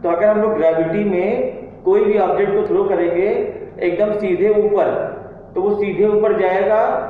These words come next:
रुकेगा और लौट आएगा, यानी उसका जो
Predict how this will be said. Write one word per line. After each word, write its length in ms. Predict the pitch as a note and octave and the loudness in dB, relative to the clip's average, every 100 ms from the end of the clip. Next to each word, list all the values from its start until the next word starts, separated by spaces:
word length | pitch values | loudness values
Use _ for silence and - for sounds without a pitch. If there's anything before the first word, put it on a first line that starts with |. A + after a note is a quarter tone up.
| - - - - | -12 -16 -16 -10
रुकेगा 480 | C#3+ E3 A3 A3+ A#3 | -6 -2 2 4 4
और 180 | A3+ G3+ | 2 2
लौट 180 | F#3+ F3+ | 2 2
आएगा, 300 | - - - - - - - D#3+ | 2 0 0 -4 -8 -12 -8 -2
यानी 200 | E3+ G#3 | 0 0
उसका 220 | G#3 | 2
जो 100 | G#3 | 0